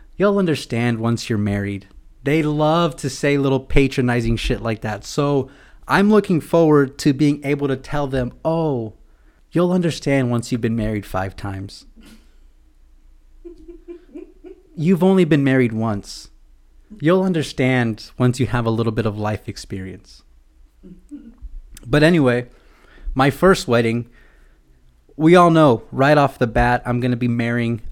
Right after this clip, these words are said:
a very wealthy girl, non-negotiable. The goal is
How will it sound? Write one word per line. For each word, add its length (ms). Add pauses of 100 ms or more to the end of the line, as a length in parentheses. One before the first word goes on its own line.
(120)
a 100
very 380
wealthy 420
girl, 420 (640)
non-negotiable. 1160 (640)
The 160
goal 540
is 420